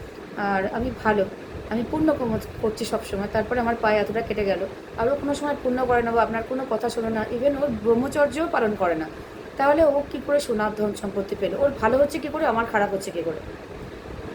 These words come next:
তখন গুরু হেসে বলল যে, উম, ও আগের জন্মে অনেক পুণ্য করেছে,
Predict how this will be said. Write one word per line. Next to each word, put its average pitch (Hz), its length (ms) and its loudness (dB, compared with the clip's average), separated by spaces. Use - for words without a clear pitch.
তখন 220 240 2
গুরু 220 300 4
হেসে 214 340 0
বলল 202 320 2
যে, 185 300 -4
উম, 269 80 2
ও 285 40 8
আগের 240 320 4
জন্মে 240 360 0
অনেক 269 220 0
পুণ্য 240 260 0
করেছে, 185 360 0